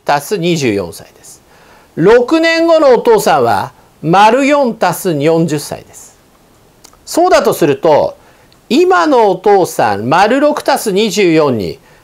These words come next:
六を足せば、この年と一緒だよね。ってことは、この丸六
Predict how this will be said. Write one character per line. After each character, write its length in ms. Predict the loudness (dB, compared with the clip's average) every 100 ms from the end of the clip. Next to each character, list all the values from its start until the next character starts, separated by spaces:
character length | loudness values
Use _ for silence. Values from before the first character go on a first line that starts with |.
| _
六 560 | 0 2 2 2 2 2
を 160 | 0
足 200 | -2 -4
せ 140 | -2 -2
ば、 300 | -2 -4 -8 _ _ _ _
こ 180 | -2 0
の 340 | 2 2 0 -6 -4
年 260 | -2 -2
と 200 | -2 -2
一 100 | -2
緒 260 | -6 -2 0
だ 180 | 0 -2
よ 60 |
ね。 160 | -6 -16 _ _ _ _ _ _ _ _ _ _ _ _ _
っ 20 |
て 80 | 0
こ 120 | 2
と 120 | 2
は、 80 | 2
こ 100 | 2
の 100 | 0
丸 500 | 2 2 2 0 2
六 340 | 2 0 -4